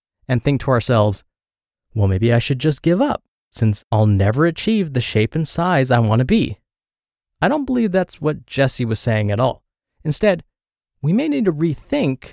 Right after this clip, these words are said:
our goals a bit. I mean, I'll never be six feet tall. So if I were to set a goal to grow another six inches taller through diet and exercise at my age would be very unrealistic.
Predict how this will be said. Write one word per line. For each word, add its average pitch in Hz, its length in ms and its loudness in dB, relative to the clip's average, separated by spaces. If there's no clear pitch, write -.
our 139 120 2
goals 131 300 0
a 113 40 -2
bit. - 240 -12
I 151 80 0
mean, 151 180 0
I'll 190 200 -2
never 170 320 2
be 175 100 -8
six - 300 -6
feet 185 160 -4
tall. 185 320 0
So 135 240 0
if 127 120 -2
I 156 140 2
were 196 80 0
to 175 80 -4
set 175 200 -2
a 147 60 0
goal 131 460 0
to - 120 -8
grow 131 240 2
another 127 280 2
six - 400 -6
inches 151 280 -2
taller 151 420 0
through 117 180 -4
diet 127 340 2
and 123 160 0
exercise 175 640 -2
at - 100 -4
my 110 220 0
age 220 340 0
would 254 240 -2
be 254 120 -2
very 180 480 2
unrealistic. 123 760 0